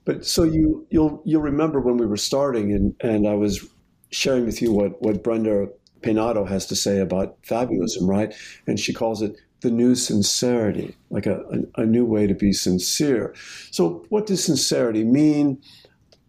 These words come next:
How is it a value in this very performative world? Uh, all of this is, is, is richly done, and there's, there's no, like, simple conclusion, right? So, so the novel sort of puts into tension these, these opposed ways of going through the world.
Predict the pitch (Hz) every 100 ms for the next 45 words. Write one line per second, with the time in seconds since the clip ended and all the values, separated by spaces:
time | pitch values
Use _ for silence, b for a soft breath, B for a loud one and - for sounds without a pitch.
0 | _ - 151 156 127 120 104 104 120 131
1 | 127 117 107 101 95 104 101 101 98 -
2 | 98 101 92 90 104 127 139 127 120 120
3 | B B B - - 147 - 175 127 117
4 | 104 - 107 - - 139 101 - - 107
5 | 107 123 160 - 135 104 90 95 92 85
6 | 85 B B B B - 120 110 107 -
7 | - 120 104 127 127 110 107 - _ -
8 | - - 180 - - 110 101 117 101 90
9 | - 92 92 107 127 127 B B B -
10 | - - 147 139 151 151 131 123 120 110
11 | - 160 - 113 98 - - 156 - 123
12 | 104 98 101 - - 110 104 104 - 120
13 | 113 113 110 110 104 95 95 101 101 98
14 | 92 92 110 139 113 92